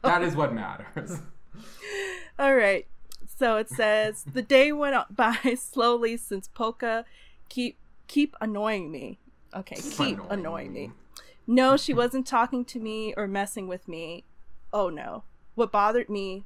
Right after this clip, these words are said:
Speaker 2: was the fact that she was writing in her notebook. "Missus Meekon Darcy," or "Meekon and Darcy forever," or just "Mister Darcy," written in fancy writing and with hearts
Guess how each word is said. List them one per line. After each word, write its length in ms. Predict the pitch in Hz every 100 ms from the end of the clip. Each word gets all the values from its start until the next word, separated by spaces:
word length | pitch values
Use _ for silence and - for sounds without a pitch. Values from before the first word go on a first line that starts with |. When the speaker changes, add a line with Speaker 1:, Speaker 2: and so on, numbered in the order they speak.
| -
Speaker 2:
was 160 | 196
the 140 | - -
fact 360 | - 170 170
that 120 | - -
she 220 | - 185
was 220 | 175 -
writing 480 | 180 185 190 220 208
in 140 | 185
her 180 | 185 185
notebook. 580 | 170 175 160 - - - - - - - - -
"Missus 540 | 190 202 220 - 247 233
Meekon 580 | 196 196 - 208 190 175
Darcy," 560 | 156 160 - - - -
or 140 | 190
"Meekon 400 | 180 208 - 247
and 120 | 226 190
Darcy 340 | 170 180 180
forever," 640 | - - 147 139 - 104 -
or 120 | 196
just 460 | - 214 196 -
"Mister 320 | 190 190 - 180
Darcy," 600 | 165 139 - 90 107 190
written 260 | 214 220 208
in 80 | 196 -
fancy 400 | 240 269 302 262
writing 560 | 220 196 196 196 196 - - -
and 100 | 226
with 120 | 190
hearts 360 | - 226 254 254